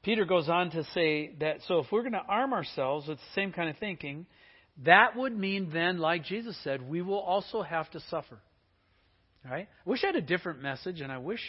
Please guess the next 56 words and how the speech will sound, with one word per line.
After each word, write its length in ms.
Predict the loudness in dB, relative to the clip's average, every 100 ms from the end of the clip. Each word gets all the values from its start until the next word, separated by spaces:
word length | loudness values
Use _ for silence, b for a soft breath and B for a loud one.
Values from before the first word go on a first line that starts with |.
| -14 b
there 80 | -8
was 100 | -6
another 340 | -6 -4 -4
way 180 | -4 -6
to 80 | -8
say 220 | -10 -8
this, 160 | -8 -10 B B B
and 100 | -6
I 40 | -4
wish 260 | -2 -2
I 80 | -4
could 180 | -4 -8
say 140 | -6 -6
you 140 | -6
could 160 | -8 -10
be 100 | -6
rich 260 | -6 -6
and 120 | -10
beautiful 500 | -8 -8 -8 -8 -10 B B B
and 140 | -14 -8
fabulous 380 | -6 -6 -6 -8
and 80 | -6
get 100 | -4
everything 380 | -4 -6 -6
you 100 | -6
want 220 | -4 -6 -4
in 40 |
life. 180 | -6 -6
It'll 140 | -8
never 240 | -8 -8 -6
cost 340 | -6 -6 -8
you 60 | -14
a 40 |
cent, 260 | -10 -10 B B -6
never 220 | -6 -4
hurt 260 | -6 -6 -8
you, 100 | -10 B -14
and 100 | -8
you 60 | -6
go 100 | -4
to 80 |
heaven, 240 | -2 -4 -4
you 80 | -8
punch 240 | -10 -10
the 100 | -8
card, 260 | -4 -4 -4
you're 100 | -8
in, 120 | -8
and 120 | -6
God 200 | -4 -4
hugs 240 | -4 -6
you, 80 | -8
and 80 | -10
you're, 220 | -12 -14 -18
you're 80 | -16
done. 240 | -14 -16